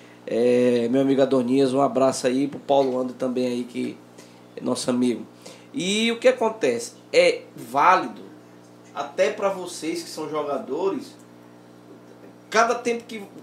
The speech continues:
a fase vai passando, vocês vão melhorando, vai, vão, é mais gente olhando, vocês vão pra fora e tudo, né? E o Maranhão vai ganhando, vai ganhar com isso, né?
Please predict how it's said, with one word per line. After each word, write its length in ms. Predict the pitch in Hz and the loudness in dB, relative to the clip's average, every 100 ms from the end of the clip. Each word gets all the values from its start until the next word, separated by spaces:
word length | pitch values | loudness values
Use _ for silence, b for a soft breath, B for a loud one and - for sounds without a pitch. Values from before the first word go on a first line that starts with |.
| - | -4
a 100 | 185 | -4
fase 380 | - 233 240 214 | 2 4 4 4
vai 180 | 220 | -2
passando, 400 | 220 - - 220 | -2 -6 -6 -8
vocês 340 | 226 220 226 214 | -6 2 2 2
vão 140 | 220 | 0
melhorando, 760 | 208 202 190 165 190 220 226 190 | 0 6 8 8 8 6 4 2
vai, 280 | 208 202 196 B B | 4 4 0 B B
vão, 260 | 160 202 175 180 | 0 0 2 0
é 80 | 180 | 2
mais 260 | 196 214 180 | 2 2 0
gente 320 | 185 190 - | -4 -6 -4
olhando, 640 | 156 135 165 208 233 226 | -2 0 -2 -2 -4 -6
vocês 280 | 208 196 190 | -8 -6 -6
vão 180 | 180 190 | -4 -2
pra 180 | 185 180 | 2 2
fora 640 | - 147 180 220 214 208 | 0 2 4 4 2 -2
e 40 | 190 | -6
tudo, 420 | - 185 208 185 | -8 -8 -6 -2
né? 200 | 196 262 B B B B | -2 -4 B B B B
E 120 | - | 0
o 80 | 262 | 4
Maranhão 640 | 269 226 214 175 202 254 | 8 8 8 4 6 6
vai 180 | 214 233 | 6 2
ganhando, 360 | 254 233 226 - 196 | 2 0 -2 -8 -8
vai 220 | 208 226 | -6 -4
ganhar 340 | 240 220 226 | -4 -6 -10
com 100 | 269 | -12
isso, 460 | 247 214 - - - - - - - | -12 -10 -12 -14 -20 -20 -20 -20 -20
né? 160 | 113 | -18